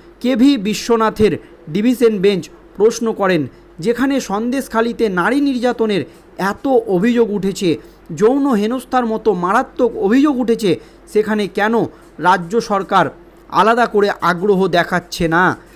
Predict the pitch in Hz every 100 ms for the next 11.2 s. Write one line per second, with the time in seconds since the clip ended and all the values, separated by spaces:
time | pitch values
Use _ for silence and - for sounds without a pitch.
0 | - - - 180 262 247 294 196 202 262
1 | 240 214 143 - - - 214 - 226 196
2 | 135 - 185 139 156 165 170 175 175 160
3 | 165 196 143 - - - 202 196 - 196
4 | 190 190 180 180 160 175 190 180 151 190
5 | 277 240 220 226 190 - 180 190 - 185
6 | 185 175 185 160 - - - - - -
7 | - 170 185 175 170 165 165 165 240 254
8 | 262 247 233 240 233 - - - - -
9 | - - - 226 - 294 254 269 240 190
10 | 185 226 214 214 190 208 175 185 185 226
11 | 180 156